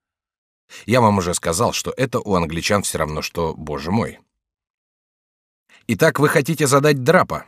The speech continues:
спросил он наконец. «С вашего разрешения, Барт». «Если вы попробуете хоть шаг сделать, я вам сейчас же отрублю голову», произнес англичанин.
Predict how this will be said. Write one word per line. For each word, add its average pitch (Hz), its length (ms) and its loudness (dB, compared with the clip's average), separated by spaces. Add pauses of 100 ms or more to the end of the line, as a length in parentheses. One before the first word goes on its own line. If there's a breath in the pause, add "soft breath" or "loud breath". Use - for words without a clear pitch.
(100)
спросил 80 460 -8
он 71 100 -10
наконец. - 520 -10 (480)
«С - 180 -2
вашего 107 400 2
разрешения, 101 640 2
Барт». 69 380 -6 (1080)
«Если 143 320 2
вы 143 140 6
попробуете 139 500 4
хоть 123 220 -2
шаг 104 320 0
сделать, 98 540 0 (220 loud breath)
я 120 180 0
вам 147 140 4
сейчас 117 380 2
же 110 140 -2
отрублю 82 460 -2
голову», 82 560 0
произнес 76 420 -6
англичанин. 76 640 -8